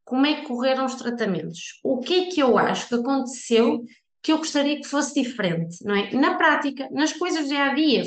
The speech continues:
foi uma consulta no médico em que eu não perguntei determinados assuntos, foi um sítio onde eu não li determinadas coisas, foi,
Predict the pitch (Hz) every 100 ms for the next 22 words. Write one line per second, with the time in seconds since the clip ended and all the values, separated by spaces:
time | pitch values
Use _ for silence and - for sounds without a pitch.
0 | - 285 285 285 220 285 294 277 269 269
1 | 269 240 220 214 226 226 226 233 240 240
2 | 240 233 226 226 220 208 226 214 214 202
3 | 185 196 - 180 202 226 226 180 - -
4 | _ _ _ _ _ _ - 262 277 285
5 | 285 - 262 247 233 240 233 254 254 262
6 | 247 240 226 220 233 240 240 233 226 214
7 | 208 202 - - - - 208 185 175 -
8 | - 254 262 262 247